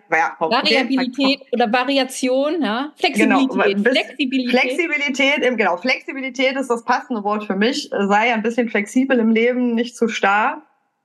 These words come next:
Speaker 1: Ähm, genau.
Speaker 2: Und in erster
Speaker 1: Das,
Speaker 2: Linie
Speaker 1: äh,
Speaker 2: wollen wir halt Spaß haben und Freude. Das kann
Speaker 1: Genau.
Speaker 2: man einfach nicht so sehen.
Speaker 1: Spaß und Freude, Focus on the good, wie ich immer so schön sage, ne?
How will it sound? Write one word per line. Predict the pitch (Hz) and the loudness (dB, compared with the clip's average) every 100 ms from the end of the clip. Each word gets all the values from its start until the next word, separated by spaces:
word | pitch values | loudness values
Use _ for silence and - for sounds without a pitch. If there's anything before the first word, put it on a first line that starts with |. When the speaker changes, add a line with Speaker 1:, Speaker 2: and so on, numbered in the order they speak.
| _ | _
Speaker 1:
Ähm, | 196 202 202 202 208 202 202 196 190 190 196 - | 0 2 2 2 2 2 0 -2 -4 -6 -8 -4
genau. | 190 180 170 156 - _ _ _ _ _ _ | 0 2 2 -2 -10 _ _ _ _ _ _
Speaker 2:
Und | - 226 | -4 0
in | 226 | 0
erster | 220 180 180 | 0 2 2
Speaker 1:
Das, | 240 | 2
Speaker 2:
Linie | 240 | 0
Speaker 1:
äh, | 240 170 170 175 196 | 2 2 0 -2 -4
Speaker 2:
wollen | 226 233 | 0 0
wir | 214 | 2
halt | 208 | -2
Spaß | 208 - 196 - | -2 -6 -6 -6
haben | 160 175 | -8 -8
und | - - | -10 -10
Freude. | - - - - _ _ _ _ _ _ - | -10 -10 -10 -14 _ _ _ _ _ _ -12
Das | 208 | -10
kann | - | -6
Speaker 1:
Genau. | 143 | -4
Speaker 2:
man | - | -4
einfach | - - | -8 -20
nicht | - _ | -20 _
so | 175 | -12
sehen. | 170 - - | -6 -2 -2
Speaker 1:
Spaß | 208 190 208 233 | 0 0 0 -2
und | 196 | -6
Freude, | 196 180 196 202 202 202 | -4 -2 0 2 0 0
Focus | 208 220 214 214 214 214 - | -2 -2 -2 0 0 0 0
on | 180 175 175 | 0 0 -2
the | 170 | -4
good, | 170 147 120 - | -2 -2 -4 -8
wie | |
ich | 135 | -8
immer | - 147 151 | -6 -6 -4
so | |
schön | 165 170 165 | -2 -2 0
sage, | 170 196 233 247 | 2 2 2 2
ne? | 190 294 | 2 0